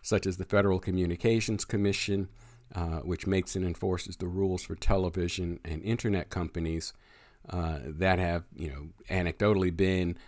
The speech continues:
the bane of Trump's political existence over the, the last, uh, seven or eight years. They want to ensure that, uh, what remains of the, um,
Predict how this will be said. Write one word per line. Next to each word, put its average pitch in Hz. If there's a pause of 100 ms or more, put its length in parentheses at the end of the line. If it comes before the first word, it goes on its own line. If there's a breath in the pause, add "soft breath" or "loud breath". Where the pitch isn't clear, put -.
(160 loud breath)
the 87
bane 98
of 85
Trump's -
political 90
existence 85
over 82
the, 80 (160)
the 78
last, 78 (100)
uh, 78
seven 87
or 82
eight 80
years. 73 (1400 soft breath)
They 107
want 127
to 127
ensure 107 (280 loud breath)
that, 92 (260)
uh, 87 (100)
what -
remains 98
of 87 (300 soft breath)
the, 90 (720)
um, 78